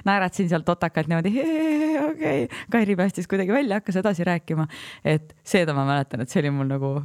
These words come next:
minu siis nagu podcasteri karjääri üks nagu esimesi kõige olulisemaid intervjuusid. Ja siis esimene küsimus läks niimoodi. Aga noh, see on ka see, et sa ei tea seda kuidagi nagu ette,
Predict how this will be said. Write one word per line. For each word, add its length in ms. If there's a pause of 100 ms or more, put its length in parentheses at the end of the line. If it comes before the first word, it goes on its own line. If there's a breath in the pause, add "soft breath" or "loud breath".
(120)
minu 300
siis 200
nagu 200
podcasteri 680
karjääri 520
üks 160
nagu 240
esimesi 360
kõige 300
olulisemaid 560
intervjuusid. 640
Ja 100
siis 220
esimene 420
küsimus 380 (180)
läks 260
niimoodi. 320 (520 loud breath)
Aga 160
noh, 80
see 80
on 80
ka 80
see, 80
et 80
sa 80
ei 80
tea 160
seda 160
kuidagi 240
nagu 160
ette, 300